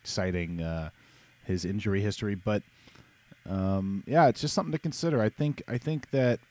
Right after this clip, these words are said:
Ryan Pace this year needs to be realistic.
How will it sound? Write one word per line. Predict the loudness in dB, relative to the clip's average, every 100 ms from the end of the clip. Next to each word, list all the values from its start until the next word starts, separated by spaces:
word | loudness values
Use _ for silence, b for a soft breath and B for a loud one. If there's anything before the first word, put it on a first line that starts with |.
| _ -6
Ryan | 0 4 4 4
Pace | 4 4 2 0 -6 -8
this | -2 -2 0
year | 0 2 2
needs | 0 -4
to | -8
be | -4 -2 0 0 -2 -8 _ _ _ _ -12
realistic. | -2 2 4 2 -2 -6 -6